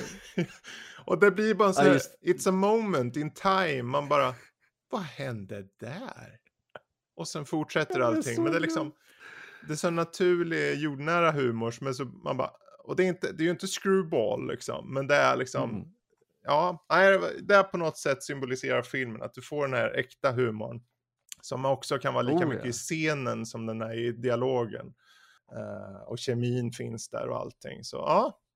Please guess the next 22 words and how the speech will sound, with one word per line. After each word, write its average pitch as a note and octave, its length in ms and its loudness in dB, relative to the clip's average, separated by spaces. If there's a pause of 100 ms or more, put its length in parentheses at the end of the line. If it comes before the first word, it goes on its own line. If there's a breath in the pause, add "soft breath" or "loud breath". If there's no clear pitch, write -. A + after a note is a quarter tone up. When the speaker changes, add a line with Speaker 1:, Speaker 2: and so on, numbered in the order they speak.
(540)
Speaker 2:
Det, A#2+ 160 -12
det C3+ 180 -4
fin-, B2 380 0
eh, - 140 0
bara, A#2 380 4 (160)
jag A#2+ 160 -4
kommer A#2+ 140 -4
inte A2 120 -8
ihåg G2+ 140 -4
vad G#2+ 220 -4
Gosling A#2 380 -6
säger A2 280 -2
efter, A2 240 -4 (600)
eller A#2 120 -2
som A2+ 180 -6
svar A2+ 320 -2
på C3+ 220 0
det, C3+ 100 0
men B2 320 -4
bara B2+ 260 2
när, A2+ 240 0
när A2 440 -4